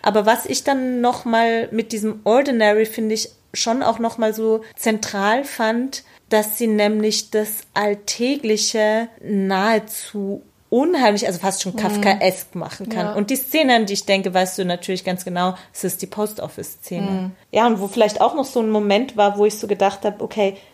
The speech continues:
Speaker 1: ist es deshalb ein Brexit-Novel?
Speaker 2: Es geht ja generell oft um, ja, I D oder um
Speaker 1: Ja.
Speaker 2: Pass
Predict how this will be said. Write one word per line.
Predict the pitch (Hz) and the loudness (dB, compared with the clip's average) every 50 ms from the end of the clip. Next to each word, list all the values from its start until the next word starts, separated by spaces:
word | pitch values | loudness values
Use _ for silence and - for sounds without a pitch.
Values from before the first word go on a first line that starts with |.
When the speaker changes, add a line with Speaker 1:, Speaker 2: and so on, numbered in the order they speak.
| _ _ _ _ | _ _ _ _
Speaker 1:
ist | - 185 - - | -16 -14 -12 -12
es | 190 185 - - - - - - _ _ - | -12 -12 -14 -18 -20 -20 -20 -20 _ _ 0
deshalb | 220 233 233 - 196 165 160 - - - - | 0 0 0 2 0 0 0 0 -4 -4 -2
ein | 185 - | -2 0
Brexit-Novel? | - 175 165 165 - 175 165 170 170 165 160 156 170 170 175 - _ _ _ _ _ - | 0 -2 -2 -2 -4 -6 -6 -4 -4 -4 -4 -4 -6 -8 -8 -10 _ _ _ _ _ -10
Speaker 2:
Es | - | -4
geht | 233 - | -2 0
ja | 220 | 0
generell | 196 208 208 220 214 202 190 | 2 4 4 4 4 4 2
oft | - - 202 202 - - | 2 2 0 0 -2 -2
um, | 196 185 185 185 180 175 180 - - _ _ _ _ _ _ _ _ _ _ _ _ _ _ - | -2 0 0 0 0 -2 -4 -8 -12 _ _ _ _ _ _ _ _ _ _ _ _ _ _ -8
ja, | 190 180 180 185 185 - - | -6 -2 0 0 0 -2 -2
I | 175 180 185 | -2 -2 -2
D | 185 - 208 208 214 214 208 196 | -2 0 0 0 2 2 2 2
oder | 180 185 185 - | 2 2 2 2
um | 180 185 185 185 185 190 185 - - - _ _ _ - - | 2 2 2 2 0 -2 -4 -6 -14 -20 _ _ _ -10 -6
Speaker 1:
Ja. | 196 180 | -6 -2
Speaker 2:
Pass | 160 208 220 240 - - - - - - | 0 0 0 0 -2 -4 -6 -8 -10 -12